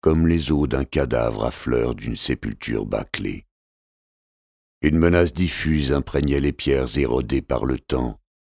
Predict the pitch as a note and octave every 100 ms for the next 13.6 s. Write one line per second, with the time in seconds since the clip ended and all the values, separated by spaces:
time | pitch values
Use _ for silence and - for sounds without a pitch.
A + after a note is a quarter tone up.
0 | _ _ - C2+ - C#2+ - B1 - C2
1 | B1+ A#1 - B1+ - - G#1+ - A1+ -
2 | G#1+ A1 G#1 A1 G#1 G1+ G#1 - _ _
3 | _ _ _ _ _ - E2 D#2 F#2 F#2+
4 | - - F#2 G2+ F#2+ - G2+ G2+ F#2 -
5 | F2 F2 - D2+ E2+ E2 F2 - - F2
6 | E2 D2 E2 - E2+ D2+ C#2+ G1+ G1+ G1+
7 | - - _ _ _ _ _ _ - C2+
8 | C2+ B1+ C#2 C2+ C2 - B1 B1+ - B1
9 | B1 C2 - B1+ - - A1+ A#1+ B1 A1
10 | D#2 C2 C#2 B1 D2+ D#2 C2 D#2 D2 E2+
11 | F2+ D2 F2 - F#2 F2 E2+ - - F#2
12 | F#2 F#2 F2+ D2 E2 F#2+ E2 - D#2 C2+
13 | C2+ - C#2+ C2 - -